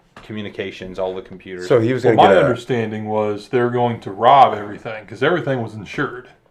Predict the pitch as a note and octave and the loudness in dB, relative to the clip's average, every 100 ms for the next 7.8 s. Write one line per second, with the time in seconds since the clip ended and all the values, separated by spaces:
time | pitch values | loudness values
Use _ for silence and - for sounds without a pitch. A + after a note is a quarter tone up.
0 | _ _ - G2+ F2+ F2 - B2+ A#2+ B2 | _ _ -8 -4 -4 -4 0 2 4 2
1 | A#2+ C3 A#2 B2+ D3+ C3 B2 A2+ G#2 C3+ | 2 0 -2 -8 -4 -2 0 0 4 6
2 | C#3+ A#2 B2+ A2 G2+ G2 G2+ - _ _ | 6 4 -2 -4 -6 -8 -12 -20 _ _
3 | _ _ _ - D3 D3 C#3 B2 D3+ D3 | _ _ _ -10 -6 -6 -4 -6 -6 -6
4 | B2 A#2+ A#2 D3 C3+ - A2+ G#2+ - _ | -4 -4 -6 -6 -6 -6 -6 -6 -14 _
5 | - D3 A#2 G#2+ G#2+ C3 F3 D3 A2 A2+ | -8 -2 -2 -4 -6 2 4 4 2 -2
6 | - - A#2 G#2 G#2 A#2+ C#3+ A2 G#2 G#2 | -6 -8 -6 -4 0 2 2 0 -8 -12
7 | A2+ C3 A#2 G#2 F#2 D#3+ C3 - | -10 -8 -8 -10 -12 -12 -12 -14